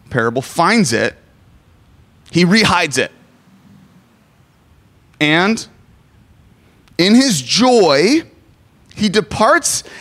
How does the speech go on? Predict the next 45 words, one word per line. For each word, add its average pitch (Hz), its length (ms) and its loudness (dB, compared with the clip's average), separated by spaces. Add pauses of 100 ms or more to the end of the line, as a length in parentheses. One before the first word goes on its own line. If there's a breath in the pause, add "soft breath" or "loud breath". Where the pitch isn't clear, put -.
(120)
and 214 180 4
he 240 160 4
sells 247 800 0 (140)
everything. 156 640 -2
I 113 60 0
love 156 200 0
how 175 80 0
the 151 80 -2
Greek 139 200 -6
goes. 117 160 -6 (260 loud breath)
He 185 160 -4
literally, 190 400 0
in, 147 100 0
like, 127 200 -4
Yoda 147 400 0
speak, 185 380 -6
which 135 140 -8
is, 117 100 -8
like, 120 140 -4
if - 120 -14
you 120 80 -4
read 131 160 -4
the 131 60 -6
Greek 127 240 -4
word 123 200 -4
for 117 140 -6
word, 123 120 -2
it 117 60 -10
sounds 123 220 -4
like 107 100 -6
Yoda 110 360 -4
talking. 135 460 -6 (260 loud breath)
He 135 100 -2
says, 131 300 -2 (400 loud breath)
"He 202 200 0
sold 240 680 2 (380 loud breath)
all 226 340 2
as 170 160 -2
much 202 240 -2
as 185 300 0
he 180 100 -2
had, 139 440 -4 (920)
and 117 80 -2
he 113 80 0
bought 123 600 -4